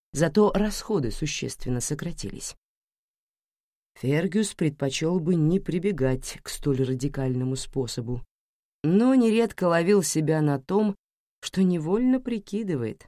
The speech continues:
с какой частью дома им было бы легче расстаться. Вместе с Лолисом и бухгалтером он сидел в географическом зале.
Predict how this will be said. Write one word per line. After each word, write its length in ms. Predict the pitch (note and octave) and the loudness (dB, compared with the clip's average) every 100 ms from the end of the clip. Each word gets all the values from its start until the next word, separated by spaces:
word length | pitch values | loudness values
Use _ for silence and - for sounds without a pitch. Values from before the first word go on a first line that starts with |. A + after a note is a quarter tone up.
| - | -20
с 80 | - | -16
какой 480 | - B3+ - A#3 C3+ | -10 -10 -2 2 2
частью 600 | C3 D3+ C#3 C3 - C#3 | 0 -2 -2 -4 -4 -2
дома 440 | C#3 G#3+ F#3 B2 - _ - | 2 4 4 0 -4 _ 0
им 240 | G3 F#3+ D#3 | 4 4 2
было 260 | F#3 E3+ | 0 -2
бы 300 | D3+ E3+ D3 | -2 -2 -2
легче 540 | - F#3+ F3+ - - A#2 | -4 -2 -2 -4 -8 -6
расстаться. 680 | C#3+ - - - - - - _ _ _ _ _ _ _ _ _ _ _ _ _ - | -4 -6 -12 -16 -12 -14 -14 _ _ _ _ _ _ _ _ _ _ _ _ _ -6
Вместе 440 | C#3+ B3+ C4 F#3+ | 2 4 4 0
с 80 | - | -2
Лолисом 640 | D#3+ G3+ A#3+ A3 G3 F#3+ | 0 2 2 2 2 0
и 180 | - E3 | 0 -2
бухгалтером 800 | C#3 B2 E3 G#3 G#3+ G3+ F#3+ F3+ _ _ _ _ | -2 -4 -4 -6 -4 -2 -2 -4 _ _ _ _
он 200 | - C4+ | 4 4
сидел 400 | C4 A3 F#3 A3+ | 4 0 4 4
в 40 | E3 | 4
географическом 800 | E3 C#3+ D3 D#3+ D3 C#3 C3+ B2+ | 2 2 0 -4 -6 -6 -4 -6
зале. 380 | G#2+ G2+ - | -6 -12 -16